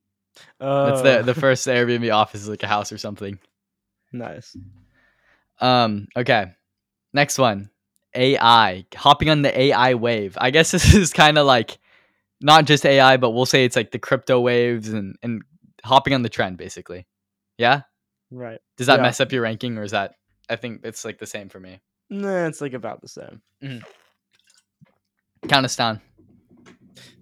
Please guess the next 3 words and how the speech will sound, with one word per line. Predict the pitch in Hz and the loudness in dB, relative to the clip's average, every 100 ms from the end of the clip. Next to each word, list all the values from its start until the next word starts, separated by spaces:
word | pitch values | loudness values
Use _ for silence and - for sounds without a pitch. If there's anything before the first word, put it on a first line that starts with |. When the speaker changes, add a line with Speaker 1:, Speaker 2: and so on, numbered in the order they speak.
| _ | _
Speaker 1:
Three, | - 135 139 139 131 _ _ _ | -16 -10 -8 -8 -10 _ _ _
two, | - 120 120 117 113 _ _ - | -10 -8 -6 -8 -12 _ _ -14
one. | 110 110 110 107 | -8 -8 -8 -10